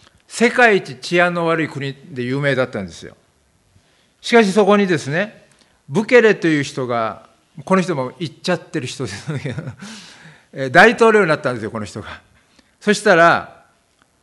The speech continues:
マフィアを、の組織を全部壊滅させてしまった、しまいました。え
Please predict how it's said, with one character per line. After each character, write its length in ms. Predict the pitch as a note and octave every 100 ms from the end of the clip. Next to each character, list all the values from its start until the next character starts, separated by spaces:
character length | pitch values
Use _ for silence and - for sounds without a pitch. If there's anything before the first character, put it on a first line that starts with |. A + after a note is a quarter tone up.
| _
マ 160 | C#3+ G3
フ 80 | G3+
ィ 120 | F#3+
ア 80 | D3+
を、 720 | B2+ A2+ G2+ - - - -
の 160 | C#3+ B2
組 180 | - E3
織 220 | - C3+
を 80 | A#2
全 180 | E3 F#3
部 80 |
壊 300 | C#3 - G#3+
滅 160 | A3+ G#3+
さ 200 | D#3+ D#3
せ 100 | -
て 60 | C#3
し 120 | C3
ま 80 | G2+
っ 20 |
た、 140 | - C3+ B2 -
し 140 | -
ま 100 | B2
い 100 | G2
ま 60 | G#2+
し 60 | G2+
た。 160 | - _ _ F3+ F3 D#3+ _ _ _
え 240 | A#2 A2